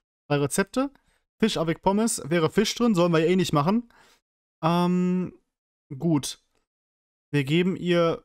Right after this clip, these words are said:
vom Rezept her, ich weiß nicht, Talg ist es, glaub ich, wir geben ihr lieber Fleisch, Paprika, Mais, also Gulasch à la Strogoff, oder?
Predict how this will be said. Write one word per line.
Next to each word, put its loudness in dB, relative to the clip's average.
vom -6
Rezept -4
her, -2
ich -8
weiß 0
nicht, -8
Talg -2
ist -12
es, -12
glaub -4
ich, -8
wir -10
geben -2
ihr -2
lieber -2
Fleisch, -2
Paprika, -4
Mais, -2
also -6
Gulasch 0
à -6
la -2
Strogoff, -4
oder? -4